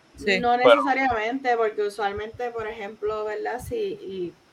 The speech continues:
Speaker 2: y disculpen, ¿verdad? Sabemos que son temas bien delicados,
Speaker 3: Ujú.
Speaker 2: eh, <laughs> por el cual muchas mujeres pasan, eh, diariamente, eh, pero no es necesariamente porque yo tenga a mi bebé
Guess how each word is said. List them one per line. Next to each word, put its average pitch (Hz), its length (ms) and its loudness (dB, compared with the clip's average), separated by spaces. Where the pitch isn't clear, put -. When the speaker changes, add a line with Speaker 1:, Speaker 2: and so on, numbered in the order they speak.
Speaker 2:
y 220 60 2
disculpen, 220 480 0
¿verdad? 220 300 -4
Sabemos 190 380 -6
que 220 100 -12
son - 220 -8
temas 202 300 -6
bien 190 240 -8
delicados, 202 600 -2
Speaker 3:
Ujú. 135 200 -8
Speaker 2:
eh, 185 400 2
<laughs> 208 320 -4
por 196 140 -4
el 190 140 -4
cual 190 220 -4
muchas 208 380 -2
mujeres 202 460 0
pasan, 196 460 2
eh, 180 300 4
diariamente, 214 1080 8
eh, 185 920 0
pero - 220 6
no 196 100 -2
es 214 240 -6
necesariamente 254 800 0
porque 208 240 2
yo 202 100 0
tenga 214 200 -2
a 214 40 -2
mi 214 100 0
bebé 208 580 -2